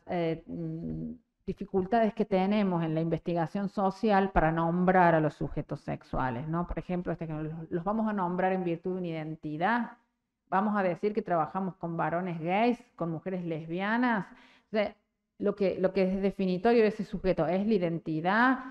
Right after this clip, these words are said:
Entonces se empieza a discutir, no, vamos a hablar de hombres que tienen sexos con hombres, mujeres que tienen sexo con mujeres. Bueno, hay toda una discusión ahí, pero que no tiene que, que, pero que es el campo del activismo y de la investigación lo que cruza, no estrictamente lo que vos me estás preguntando.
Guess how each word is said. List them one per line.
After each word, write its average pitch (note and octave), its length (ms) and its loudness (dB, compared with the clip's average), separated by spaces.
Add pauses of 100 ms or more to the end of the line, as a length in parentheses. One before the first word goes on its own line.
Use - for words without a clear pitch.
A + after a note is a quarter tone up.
(120)
Entonces F3+ 260 -8
se F#3 120 -8
empieza G3+ 300 -4
a A3+ 40 0
discutir, G#3 460 -2
no, G3+ 200 0
vamos G#3 280 2
a G3 80 0
hablar G#3 360 0
de G#3+ 360 -2
hombres A3 320 0
que G3 80 -8
tienen G3 260 -6
sexos F#3+ 360 -8
con G#3 180 -4
hombres, G#3 360 -2
mujeres F#3+ 400 -4
que F#3+ 120 -8
tienen F3+ 260 -6
sexo F3+ 340 -2
con F3+ 140 -2
mujeres. F3 180 -2
Bueno, F3+ 200 2
hay A#3 140 4
toda C#4 180 6
una D4+ 100 2
discusión C4 480 0
ahí, B3 340 0
pero A#3+ 140 0
que F#3+ 120 -8
no A3+ 260 -4
tiene A#3+ 260 -4
que, A3 140 -8
que, - 240 -12
pero G3 260 -10
que A#3 140 -2
es B3 80 -2
el A#3+ 60 -12
campo F3+ 360 -4
del F3+ 160 -2
activismo B3 680 -2
y - 20 2
de B3 100 4
la G#3 80 0
investigación G3 1000 0
lo D#3+ 100 -2
que D#3 140 -10
cruza, D3+ 420 -8 (540)
no G#3 200 2
estrictamente G3 640 -6
lo F#3+ 120 -4
que F3+ 80 -6
vos E3 160 -2
me F3+ 80 -2
estás - 260 -10
preguntando. D#3+ 680 -6